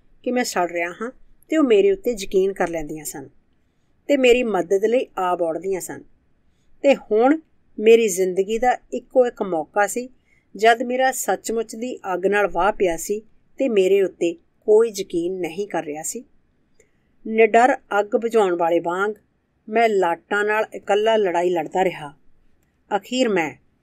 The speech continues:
ਕਾਲੀਨ ਤੋਂ, ਕੁਰਸੀ ਤੋਂ, ਪਰਦੇ ਤੋਂ, ਇੱਥੋਂ ਤੱਕ ਕਿ ਲੱਕੜ ਦੇ ਫਰਸ਼ ਤੋਂ ਵੀ ਜਿਹੜਾ ਧੁਖਣ ਲੱਗ ਪਿਆ ਸੀ, ਅੱਗ ਬੁਝਾ ਦਿੱਤੀ। ਹਾਂ, ਮੈਂ ਅੱਗ ਉੱਤੇ ਕਾਬੂ ਪਾ ਲਿਆ,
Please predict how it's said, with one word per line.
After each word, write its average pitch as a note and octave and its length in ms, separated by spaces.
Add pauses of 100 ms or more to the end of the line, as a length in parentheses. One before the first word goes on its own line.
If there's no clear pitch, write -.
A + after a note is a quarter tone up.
(100)
ਕਾਲੀਨ G3+ 520
ਤੋਂ, D3 300 (380)
ਕੁਰਸੀ G#3 400
ਤੋਂ, D#3+ 300 (400)
ਪਰਦੇ F3+ 360
ਤੋਂ, D#3 260 (600)
ਇੱਥੋਂ C#4+ 360
ਤੱਕ B3+ 280
ਕਿ C#4 120
ਲੱਕੜ G#3+ 400
ਦੇ A#3+ 160
ਫਰਸ਼ - 400
ਤੋਂ F#3+ 160
ਵੀ A3 200 (500)
ਜਿਹੜਾ G3 440 (400)
ਧੁਖਣ A#3+ 300
ਲੱਗ G3 140 (120)
ਪਿਆ F3 160
ਸੀ, G#3+ 220 (380)
ਅੱਗ F3 60
ਬੁਝਾ F#3+ 380
ਦਿੱਤੀ। D#3+ 340 (1300)
ਹਾਂ, G3 240 (480)
ਮੈਂ A3+ 140 (200)
ਅੱਗ F#3 160
ਉੱਤੇ G#3+ 240
ਕਾਬੂ F3 360
ਪਾ E3+ 200
ਲਿਆ, C#3+ 240